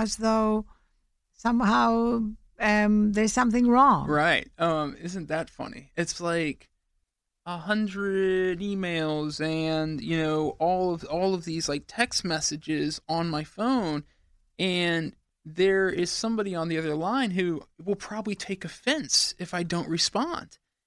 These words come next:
Speaker 2: And isn't that, like, such, like, an interesting,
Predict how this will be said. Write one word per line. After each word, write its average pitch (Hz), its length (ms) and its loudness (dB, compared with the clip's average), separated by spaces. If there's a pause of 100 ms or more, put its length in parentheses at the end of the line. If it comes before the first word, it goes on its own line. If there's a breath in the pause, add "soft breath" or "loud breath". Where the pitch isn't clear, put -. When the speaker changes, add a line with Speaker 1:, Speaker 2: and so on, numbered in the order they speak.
(160)
Speaker 2:
And 196 100 2
isn't 247 220 2
that, 240 180 2
like, 220 160 -4
such, - 360 0
like, 214 200 0
an 185 140 -2 (160)
interesting, 185 1120 -4